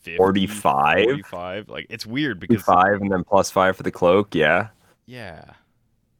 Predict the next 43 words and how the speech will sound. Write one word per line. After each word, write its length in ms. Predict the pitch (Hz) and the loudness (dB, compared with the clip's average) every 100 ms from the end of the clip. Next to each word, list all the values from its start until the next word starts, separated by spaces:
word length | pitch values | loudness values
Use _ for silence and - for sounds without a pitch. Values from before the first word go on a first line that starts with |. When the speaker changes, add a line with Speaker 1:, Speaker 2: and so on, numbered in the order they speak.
| _ | _
Speaker 1:
Man. 320 | 120 104 85 _ _ _ _ _ | -20 -20 -20 _ _ _ _ _
I 80 | - | -10
don't 120 | 104 | -8
know. 120 | 101 82 | -8 -10
That's, 200 | 82 - | -14 -14
that's 220 | 98 95 | -14 -12
a 60 | |
hard, 400 | 90 104 92 87 78 _ _ - | -12 -6 -6 -6 -12 _ _ -16
that's 180 | 98 | -10
a 40 | 104 | -10
hard 580 | - 123 117 104 95 - | -8 -6 -4 -4 -8 -12
click 300 | 104 95 - | -8 -10 -10
to 100 | 82 | -14
cut. 360 | - 80 - | -10 -12 -4
Speaker 2:
The 260 | 95 87 80 - | 2 2 0 -8
Speaker 1:
Eight 180 | - 127 | -12 -12
clicks 240 | - 127 101 | -8 0 2
Speaker 2:
dust 180 | 101 | 2
Speaker 1:
total. 280 | 113 104 82 | -2 -10 -4
Speaker 2:
fifty 240 | 107 95 98 | -2 -2 -4
fifty 300 | 101 85 87 | -4 -2 -6
super 280 | - 92 87 | -4 -4 -4
sense. 260 | - 73 _ _ _ _ _ | -4 -6 _ _ _ _ _
Get 160 | 71 - | -12 -6
tough. 440 | 87 78 - - - _ | -2 -2 -2 -20 -20 _
Speaker 1:
Yeah, 220 | 87 80 | -20 -20
never 300 | 80 98 120 | -14 -12 -10
Speaker 2:
The 120 | 143 143 | -6 -4
Speaker 1:
goes 180 | 87 | -2
below 320 | - 90 85 104 | 0 0 0 -6
Speaker 2:
seventeen 300 | 90 82 82 | -8 -6 -6
Speaker 1:
an 160 | 87 87 | -10 -12
eleven. 420 | 85 87 80 76 | -12 -4 -2 -2
Speaker 2:
cents. 140 | 80 82 _ _ _ _ _ _ | -6 -20 _ _ _ _ _ _
Speaker 1:
Uh, 180 | 85 80 _ | -16 -16 _
technically, 580 | - 117 127 - - 147 | -10 -10 -10 -14 -12 -2
Speaker 2:
Nice. 240 | 82 76 - | 0 0 -4
Speaker 1:
over 320 | 101 110 113 | -14 -12 -14
half 280 | - 92 92 | -12 -12 -12
his 120 | 98 | -16
dial's 420 | - 82 85 92 | -16 -14 -12 -12
a 60 | 90 | -14
twelve. 600 | - - 69 60 - _ | -18 -20 -20 -20 -20 _